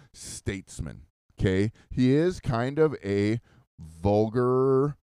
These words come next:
businessman from New York type.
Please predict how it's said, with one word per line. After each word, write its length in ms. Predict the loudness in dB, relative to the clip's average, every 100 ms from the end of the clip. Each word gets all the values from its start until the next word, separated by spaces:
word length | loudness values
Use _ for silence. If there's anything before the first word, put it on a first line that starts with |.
| _ _ _ -20 -4
businessman 800 | -2 -2 -6 -8 -6 -4 -4 -6
from 280 | -6 -6 -6
New 120 | -6
York 420 | -2 -2 -2 -8
type. 360 | -12 -12 -12 -18